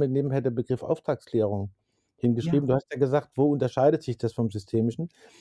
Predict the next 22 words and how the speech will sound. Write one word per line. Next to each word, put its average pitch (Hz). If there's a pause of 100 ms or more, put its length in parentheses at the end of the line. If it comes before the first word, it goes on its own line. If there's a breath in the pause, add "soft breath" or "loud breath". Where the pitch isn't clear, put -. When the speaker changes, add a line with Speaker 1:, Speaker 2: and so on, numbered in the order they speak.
(160 soft breath)
Speaker 1:
Und 127
das 123
finde 147
ich -
unglaublich 175
interessant, 131 (580)
äh, 131
Speaker 2:
Mhm. 131
Speaker 1:
zu 135
gucken, 156
dass 139
man 131
nicht 156
auf 135
die -
erste 160
Idee 131
sozusagen 120 (100)
in 117
Anführungsstrichen 113
reinfällt, 127
Speaker 2:
Ja. 123